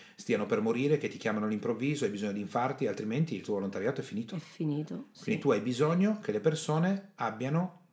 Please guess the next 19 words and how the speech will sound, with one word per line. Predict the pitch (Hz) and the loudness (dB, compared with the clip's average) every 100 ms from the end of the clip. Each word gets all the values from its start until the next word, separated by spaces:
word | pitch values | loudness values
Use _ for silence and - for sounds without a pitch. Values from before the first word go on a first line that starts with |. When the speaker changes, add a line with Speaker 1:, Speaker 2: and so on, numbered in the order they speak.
| _ _ _ | _ _ _
Speaker 1:
incidenti, | - 104 117 127 156 165 185 - _ - | -10 -6 -2 2 2 0 -6 -10 _ -8
disgrazie | 107 98 110 120 - 165 - - | -6 -2 -4 -2 -2 -2 -2 -8
e | 104 | -4
così | 104 | -4
via. | 101 90 - - - - - | -4 -8 -12 -20 -20 -18 -8
Se | - | -2
tu | - | 4
adesso | 190 175 139 | 6 6 2
fossi | 123 - | 0 -2
fissata | 127 113 - 151 131 | -2 -2 2 2 0
di | 110 | -4
fare | - 120 117 | 0 2 2
la | |
Croce | 107 113 - | 0 0 2
Rossa | 120 - | 2 0
diciotto | 110 - 139 131 | -4 0 0 2
ore | 110 | 0
al | |
giorno, | 101 101 104 117 | 2 0 -2 -8